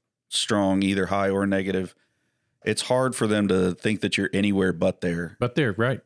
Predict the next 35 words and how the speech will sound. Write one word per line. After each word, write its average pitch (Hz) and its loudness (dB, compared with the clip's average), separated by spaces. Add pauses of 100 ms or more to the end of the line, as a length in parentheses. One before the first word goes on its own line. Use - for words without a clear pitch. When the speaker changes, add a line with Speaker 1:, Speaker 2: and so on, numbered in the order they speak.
Speaker 2:
They 117 0
have 123 -2
to 123 -2
be 110 -2
kind 110 -4
of 101 -4
prepared 117 -2
for 110 -6
either 104 -2
one. 107 -4
Speaker 1:
They 98 0
have 101 2
to 107 -2
be 110 2
prepared 110 0
for - 0
either 110 2
one. 104 2
She 107 0
was 104 -2
preparing 113 0
herself 110 0
for 110 -2
either 107 0
one. 101 2
I 92 -2
was 90 -6
like, 92 -6
"I'm 92 -2
fine." 90 -4 (160)
Speaker 2:
Yeah. 104 0 (280)
Speaker 1:
Like, 92 -4
I, 95 0 (320)
I'm 110 0
disappointed 98 0